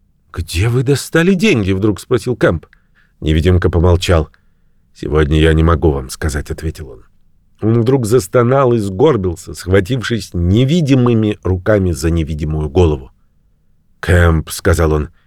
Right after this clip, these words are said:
"я не сплю уже третьи сутки. За все это время мне удалось вздремнуть час-другой, не больше. Я должен выспаться". "Хорошо", сказал Кэмп, — "располагайтесь тут, в моей комнате".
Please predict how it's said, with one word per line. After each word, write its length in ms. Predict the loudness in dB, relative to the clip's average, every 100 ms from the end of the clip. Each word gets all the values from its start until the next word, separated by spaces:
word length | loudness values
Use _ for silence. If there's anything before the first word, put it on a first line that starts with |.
| _ -14
"я 240 | -4 0
не 140 | 2 2
сплю 380 | 0 -2 2 2
уже 180 | 2
третьи 420 | 0 2 0 0 -6
сутки. 580 | 0 0 0 -6 -16 -14
За 160 | -14
все 200 | -12 -10
это 140 | -12 -8
время 340 | -2 -2 -2
мне 180 | -2 -2
удалось 400 | 0 0 -2 -4
вздремнуть 540 | -8 -4 -2 0 -2
час-другой, 800 | -4 -6 0 0 0 -2 2 2
не 100 | 2
больше. 440 | 2 2 0 -6 -12 _ _ _ _ _ -12
Я 220 | -2 -2
должен 440 | 2 2 2 2
выспаться". 540 | 0 -2 -4 -14 -18 -20 _ _ _ _ _ _ _ _
"Хорошо", 640 | -2 2 0 0 -4 -4
сказал 480 | -6 -2 2 2 2
Кэмп, — 340 | 2 0 0
"располагайтесь 840 | -2 -2 0 0 2 2 0 -6 0
тут, 260 | 0 0
в 80 | 0
моей 200 | 0 0
комнате". 540 | 2 0 0 -6 -12